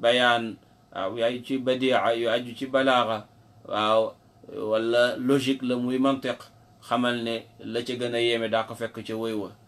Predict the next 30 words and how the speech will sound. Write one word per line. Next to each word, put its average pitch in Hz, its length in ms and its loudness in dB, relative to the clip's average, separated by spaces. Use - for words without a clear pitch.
Te 107 80 -12
defuma 120 380 -4
ko 120 100 -2
nag 120 160 -4
lu 127 180 -2
dul 151 320 2
benn 127 340 -2
cause, 120 440 -8
mooy 123 180 -2
leen, 120 180 0
abghi, 120 380 -4
damay 117 280 -4
sàkku, 113 360 -4
biha, 113 400 0
ci 143 160 -4
tagg 120 180 -2
gi 117 100 -6
may 113 160 -2
tagg 110 200 -4
yonent 110 320 -4
bi 107 120 -10
sallallahu 110 380 -2
alayhi 104 140 -2
wa 107 80 -6
sallam, 104 360 -4
mu 107 100 -6
amali, 107 400 -2
sama 101 240 -8
mébét. 101 340 -6
Waaw, 85 360 -4